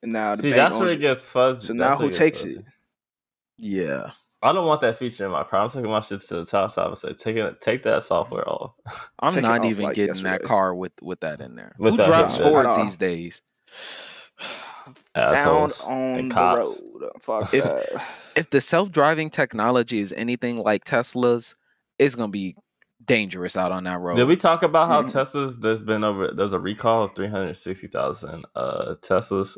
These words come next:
Speaker 2: over the self-driving technology?
Speaker 1: Bro, you, you, it's videos every week of them crashing, bro.
Speaker 2: That should be looking like it says, "Drive your own car."
Speaker 3: Yeah,
Speaker 2: We're not,
Speaker 3: the
Speaker 2: we're not there yet. Like, let's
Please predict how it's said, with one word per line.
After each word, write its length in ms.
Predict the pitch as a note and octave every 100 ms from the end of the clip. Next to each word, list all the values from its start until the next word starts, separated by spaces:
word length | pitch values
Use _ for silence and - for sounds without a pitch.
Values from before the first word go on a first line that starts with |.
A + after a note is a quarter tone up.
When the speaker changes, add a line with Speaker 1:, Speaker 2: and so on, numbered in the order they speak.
| -
Speaker 2:
over 200 | G2 F#2+
the 60 | F#2+
self-driving 580 | F2+ F#2 - E2 F2+
technology? 640 | F#2+ G2 F#2 F2+ F#2 G2 G#2+ _ _ _ _ _ -
Speaker 1:
Bro, 240 | B2 F3+ E3
you, 440 | C3 C3+ G#3 B3 -
you, 140 | G3 -
it's 160 | - B3
videos 440 | F#3+ A#3 C4+ C4 G3+
every 260 | A#3+ A#3+ A3+
week 280 | F3 C4 G#3+
of 80 |
them 160 | F3+ G3+
crashing, 500 | G3+ G3 D#3 - D#3+
bro. 240 | D3 G3+ C4 _ _ _ _ _ _ _ _ _
Speaker 2:
That 220 | - A2+
should 180 | - C#3+
be 100 | B2
looking 220 | G#2+ G#2
like 140 | F2 D2+
it 80 | -
says, 280 | F2+ C#2+
"Drive 300 | - E2 B2+ C3
your 100 | F2
own 220 | F2+ D#2
car." 380 | D#2+ G1+ - - _ _ _ _ _ _ -
Speaker 3:
Yeah, 340 | G#2+ F#2 F2
Speaker 2:
We're 120 | F#2+ G2+
not, 120 | G#2
Speaker 3:
the 120 | G#2+
Speaker 2:
we're 100 | B2+
not 220 | C#3 A#2
there 180 | G2+ F2+
yet. 280 | D#2 B1+ -
Like, 200 | D#2 D2
let's 260 | G2 A2